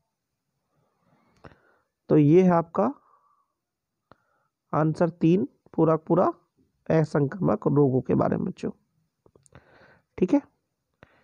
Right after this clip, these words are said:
चलिए अगला देखते हैं। प्रश्न नंबर चार है, क्या कोविड नाइनटीन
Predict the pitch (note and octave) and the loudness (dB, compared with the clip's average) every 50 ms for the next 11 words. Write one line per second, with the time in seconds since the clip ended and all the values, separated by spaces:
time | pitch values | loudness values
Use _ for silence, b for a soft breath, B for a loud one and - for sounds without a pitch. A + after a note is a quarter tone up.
0 | b b b _ _ - - E3 D#3 C3+ C3 - - C3+ D3 D3+ E3 D#3 D#3+ D#3+ | b b b _ _ -4 0 2 2 2 2 0 0 0 0 2 2 2 0 -2
1 | - - F3 F#3+ A3 B3+ - _ _ _ _ _ _ _ _ _ _ _ _ _ | -2 -2 -2 -2 -2 -4 -8 _ _ _ _ _ _ _ _ _ _ _ _ _
2 | _ _ _ _ _ _ _ _ _ _ _ _ _ _ _ _ _ _ _ _ | _ _ _ _ _ _ _ _ _ _ _ _ _ _ _ _ _ _ _ _
3 | _ _ _ _ _ _ _ _ _ _ _ _ _ _ _ _ _ _ _ _ | _ _ _ _ _ _ _ _ _ _ _ _ _ _ _ _ _ _ _ _
4 | _ _ _ _ b b b b b b b b b b b b b b b b | _ _ _ _ b b b b b b b b b b b b b b b b
5 | b b b b b _ _ _ _ _ _ _ _ _ - G3+ G3 - A3+ A3 | b b b b b _ _ _ _ _ _ _ _ _ 0 0 2 2 0 0
6 | A#3 B3 B3+ B3 - G#3 G3 F#3+ G3+ A3+ - - A#3+ B3 B3 - - G3+ G3 G#3+ | 2 2 0 2 2 2 2 2 2 0 0 0 0 0 0 2 2 4 4 4
7 | A3+ A#3+ A#3 - G#3 F#3 F3+ F3+ F3 E3+ E3 E3 D#3+ - F3 F#3+ G#3+ | 4 2 2 0 -2 0 0 2 2 2 2 2 2 2 2 2 2